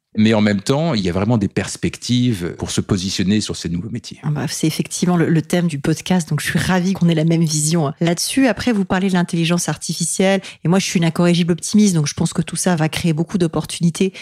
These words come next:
Speaker 2: et que si un métier disparaît parce qu'il s'automatise, bah, c'est pas très grave, parce que c'est une tâche qu'on automatise, c'est toujours une tâche, euh, répétitive. Mais néanmoins, tout le monde n'a pas cette vision-là, et j'ai un chiffre qui sort justement de la Commission européenne,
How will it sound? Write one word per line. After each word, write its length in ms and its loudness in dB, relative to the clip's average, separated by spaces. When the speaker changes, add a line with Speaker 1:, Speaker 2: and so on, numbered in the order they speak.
Speaker 2:
et 60 -2
que 60 -4
si 160 0
un 60 4
métier 340 2
disparaît 540 0
parce 220 -4
qu'il 240 -2
s'automatise, 720 -2
bah, 260 -4
c'est 100 -8
pas 120 -2
très 180 -2
grave, 420 0
parce 140 -4
que 220 -4
c'est 100 -12
une 100 -6
tâche 200 0
qu'on 240 0
automatise, 640 0
c'est 220 -6
toujours 340 2
une 140 0
tâche, 360 0
euh, 160 -2
répétitive. 800 0
Mais 260 4
néanmoins, 460 4
tout 140 -2
le 60 6
monde 100 4
n'a 80 2
pas 140 0
cette 180 -2
vision-là, 560 2
et 60 4
j'ai 160 2
un 80 4
chiffre 240 -4
qui 140 -4
sort 200 -2
justement 380 0
de 40 -2
la 80 0
Commission 380 0
européenne, 440 2